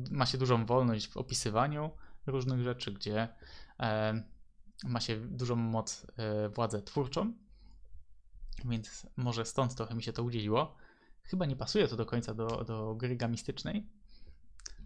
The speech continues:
No, ale takie pomysły akurat wpadły mi do głowy. Zobaczymy. Może któryś z nich się przyjmie. Na razie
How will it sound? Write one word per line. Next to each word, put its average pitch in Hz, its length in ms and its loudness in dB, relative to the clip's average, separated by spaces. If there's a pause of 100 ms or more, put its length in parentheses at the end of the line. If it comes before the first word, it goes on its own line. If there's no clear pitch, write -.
(320)
No, 196 160 2
ale 151 220 4
takie 156 520 2 (220)
pomysły 127 600 2
akurat 131 540 0
wpadły 113 440 -2
mi 107 140 -2
do 131 140 2
głowy. 180 300 4 (1160)
Zobaczymy. 143 440 0 (420)
Może 180 420 6
któryś 147 400 4
z 123 40 6
nich 127 180 4
się 143 100 0
przyjmie. - 300 -2 (840)
Na 123 340 4
razie 160 520 2